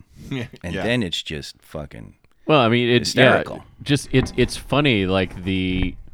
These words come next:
Speaker 3: the portrayal. Uh, I mean, the, the way Bruce Campbell chose to, to portray the character
Speaker 2: Yeah.
Speaker 3: is similar but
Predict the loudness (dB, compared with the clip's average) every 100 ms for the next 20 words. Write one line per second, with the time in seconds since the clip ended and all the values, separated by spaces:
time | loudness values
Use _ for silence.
0 | -20 -20 -20 -20 -20 -20 -14 -6 -6 -6
1 | -6 -2 0 0 0 -2 -8 -16 -8 -4
2 | -4 -4 -6 -4 -2 -4 -6 -8 -8 -4
3 | 0 0 0 -2 -4 -4 -4 -6 -4 -4
4 | -4 -8 -16 -10 -6 -6 -8 -14 -10 -8
5 | -4 -4 -4 -2 -2 -2 -4 -6 -6 -4
6 | -4 -6 -10 -20 -20 -20 -8 -4 -2 -4
7 | -8 -18 -20 _ _ _ _ _ _ _
8 | _ -18 -12 -10 -2 2 4 4 4 4
9 | 2 2 0